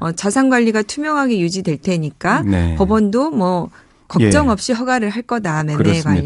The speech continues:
Speaker 1: 관련해서 그런 말씀이군요.
Speaker 2: 네, 네.
Speaker 1: 예. 그래서 그러면 이제 신탁을 할 경우에
Speaker 2: 네.
Speaker 1: 구체적으로 어떤 절차를 통해서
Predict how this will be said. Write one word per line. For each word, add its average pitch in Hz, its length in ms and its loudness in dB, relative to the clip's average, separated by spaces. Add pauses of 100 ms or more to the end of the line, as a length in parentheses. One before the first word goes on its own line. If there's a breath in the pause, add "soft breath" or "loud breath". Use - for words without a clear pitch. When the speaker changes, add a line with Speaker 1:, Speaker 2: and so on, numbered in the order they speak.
Speaker 1:
관련해서 76 320 -6
그런 185 220 -2
말씀이군요. 143 760 -4
Speaker 2:
네, 95 160 4 (140)
네. 151 80 -2
Speaker 1:
예. 147 240 -4 (500 loud breath)
그래서 220 120 -2
그러면 302 340 0
이제 247 220 2
신탁을 349 560 -2
할 254 140 -2
경우에 160 640 -2
Speaker 2:
네. 87 400 2
Speaker 1:
구체적으로 254 720 0
어떤 311 520 -2
절차를 196 500 -2
통해서 180 720 -4